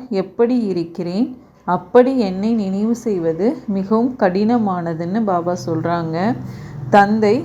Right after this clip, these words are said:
எப்படியோ குழந்தைங்களும் அப்படிதான் இருப்பாங்க இல்லையா? தன்னை தெரிந்து கொண்டால் பின் தந்தையையும்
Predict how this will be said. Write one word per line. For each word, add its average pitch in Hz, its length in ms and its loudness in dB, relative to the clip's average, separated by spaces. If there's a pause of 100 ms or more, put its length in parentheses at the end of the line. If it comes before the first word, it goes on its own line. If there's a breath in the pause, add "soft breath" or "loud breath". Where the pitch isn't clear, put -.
(120)
எப்படியோ 196 760 0 (120)
குழந்தைங்களும் 208 760 2
அப்படிதான் 190 680 0
இருப்பாங்க 180 520 -4 (120)
இல்லையா? 160 460 -2 (580 loud breath)
தன்னை 208 340 2
தெரிந்து 233 460 2
கொண்டால் 180 640 0
பின் 196 240 -4
தந்தையையும் 196 720 0